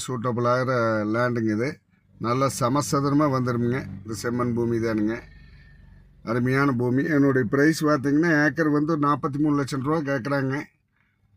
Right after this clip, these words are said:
நல்லா மெயின் ரோட்லேருந்து பக்கமா அமைஞ்சிருக்குதுங்க இந்த பூமி. ஃபுல்லா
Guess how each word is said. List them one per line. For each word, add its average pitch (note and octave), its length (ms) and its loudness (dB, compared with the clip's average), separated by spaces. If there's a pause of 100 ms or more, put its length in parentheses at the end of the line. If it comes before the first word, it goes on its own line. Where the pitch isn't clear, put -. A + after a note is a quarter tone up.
(1800)
நல்லா C3+ 160 0
மெயின் C#3+ 300 4
ரோட்லேருந்து D#3+ 440 2
பக்கமா D3 400 2
அமைஞ்சிருக்குதுங்க C3 520 0
இந்த A#2+ 120 0
பூமி. B2 320 0
ஃபுல்லா C#3+ 360 -4